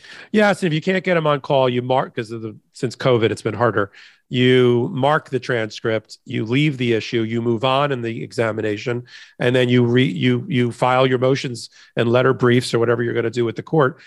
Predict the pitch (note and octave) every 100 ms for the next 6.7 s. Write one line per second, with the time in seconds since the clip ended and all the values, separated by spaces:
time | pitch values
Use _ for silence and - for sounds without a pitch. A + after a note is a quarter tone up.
0 | _ - C#3+ C3 A2 A#2+ A2+ C3 C#3 B2+
1 | B2 B2+ C3 C3 - _ _ _ _ -
2 | A#2 B2+ A#2+ B2 A#2+ A#2 - A#2+ A#2 A2+
3 | A#2 A#2+ A2+ - B2 A#2+ A#2 B2 B2 A#2
4 | C#3 B2 A2+ A2+ A2 D3 A#2+ - - -
5 | D3 C#3+ F#3+ A#3 C#3+ D#3 D#3+ D#3+ B2+ A#2
6 | G#2 D#3 A2+ C#3+ B2 F#2 -